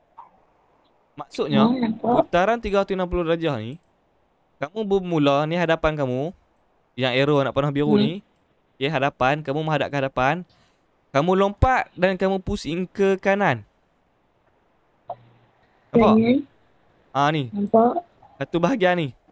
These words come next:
Speaker 1: Satu bahagian ni. Satu bahagian ni sahaja.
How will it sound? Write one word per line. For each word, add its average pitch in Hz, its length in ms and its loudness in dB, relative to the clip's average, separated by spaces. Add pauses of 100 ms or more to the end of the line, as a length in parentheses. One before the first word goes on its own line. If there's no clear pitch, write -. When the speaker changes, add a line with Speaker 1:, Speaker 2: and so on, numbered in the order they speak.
(440)
Speaker 1:
Satu 139 160 -8
bahagian 160 400 0
ni. 127 80 -4 (1040)
Satu - 240 -6
bahagian 214 480 0
ni 185 80 -4
sahaja. 139 560 0